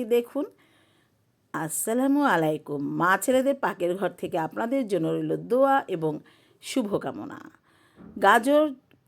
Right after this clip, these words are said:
ছোট কিউব করে কেটে নিয়ে ঘিয়ের মধ্যে ভেজে নিচ্ছি কয়েকটি কাঁচামরিচ দিয়ে।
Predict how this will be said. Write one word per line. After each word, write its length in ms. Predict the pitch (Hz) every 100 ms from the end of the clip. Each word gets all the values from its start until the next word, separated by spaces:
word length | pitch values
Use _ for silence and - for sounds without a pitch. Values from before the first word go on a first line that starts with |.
| -
ছোট 180 | 294 285
কিউব 280 | 302 240 233
করে 240 | 233 220 214
কেটে 300 | 220 208 226
নিয়ে 280 | 220 185 185 226 226
ঘিয়ের 280 | - 180 170
মধ্যে 240 | 165 165 165
ভেজে 300 | 175 185 220
নিচ্ছি 360 | 233 233 - 262
কয়েকটি 380 | 220 156 147 165
কাঁচামরিচ 640 | 165 156 165 160 165 156
দিয়ে। 240 | 185 214